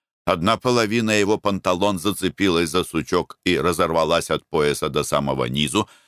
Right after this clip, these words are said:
Шляпа осталась в поле и послужила для быка единственным трофеем. «Надеюсь,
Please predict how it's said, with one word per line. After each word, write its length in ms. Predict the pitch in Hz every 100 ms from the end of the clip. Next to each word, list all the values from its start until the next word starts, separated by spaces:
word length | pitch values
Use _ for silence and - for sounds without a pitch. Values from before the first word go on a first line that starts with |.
| _
Шляпа 520 | - 104 107 113 107
осталась 500 | 98 - 92 82 80
в 120 | - _
поле 400 | 71 65 78 113 _ _ _ -
и 80 | 202
послужила 640 | 185 - 151 170 175 151
для 180 | 120 123
быка 400 | 117 104 127 143
единственным 840 | 98 92 95 101 - 82 78 78
трофеем. 680 | 67 76 62 60 50 50 50 _ _ _ _ _ _ _ _ _ _ _ _ _ _
«Надеюсь, 800 | 87 85 82 82 71 65 - -